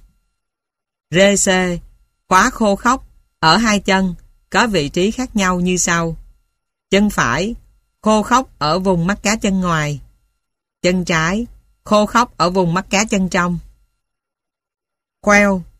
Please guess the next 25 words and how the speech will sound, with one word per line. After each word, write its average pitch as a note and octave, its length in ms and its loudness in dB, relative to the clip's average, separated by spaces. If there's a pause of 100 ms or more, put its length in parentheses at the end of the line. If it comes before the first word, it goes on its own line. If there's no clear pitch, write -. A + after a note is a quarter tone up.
(1000)
V D#3 100 0 (200)
T, G3 60 0 (720)
tại D#3 200 2
vùng E3 260 0
nhượng, D#3 400 0 (380)
nếp A3 200 0
gấp, A#3 220 -2 (200)
sau G3 280 0
chân. F#3+ 340 -2 (840)
Có G3+ 140 0
ba G3+ 200 2
điểm. E3+ 380 -2 (500)
Khoeo G#3+ 260 2
một, D#3 360 -2 (1120)
từ F3 260 4
giữa E3 260 4
lằn E3+ 340 2
nếp G3+ 200 0
nhượng D3+ 300 0
chân, F#3 340 2 (380)
xuống G3 240 2
một G3 160 0
khoát. F#3+ 320 0 (840)
Khoeo G3 260 4
hai, F#3 440 0